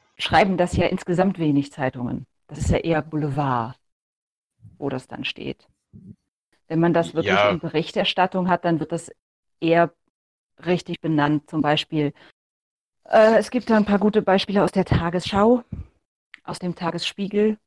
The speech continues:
Speaker 1: sowas. Also
Speaker 2: Hm.
Speaker 1: es, es gab schon ein paar gute Beispiele, aber die lassen sich dann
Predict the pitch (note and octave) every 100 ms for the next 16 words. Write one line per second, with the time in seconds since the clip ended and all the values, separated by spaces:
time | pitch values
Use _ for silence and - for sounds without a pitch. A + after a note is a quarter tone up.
0 | _ F3+ F3+ D3 - _ _ _ _ _
1 | _ _ D#3+ F3+ F3 F#3+ - - F#3+ -
2 | G3 E3+ - F3+ E3+ _ F3+ F3 F3+ C#3+
3 | D#3+ F#3+ E3+ D3 D#3 D#3 D3+ - E3 E3
4 | D#3 D#3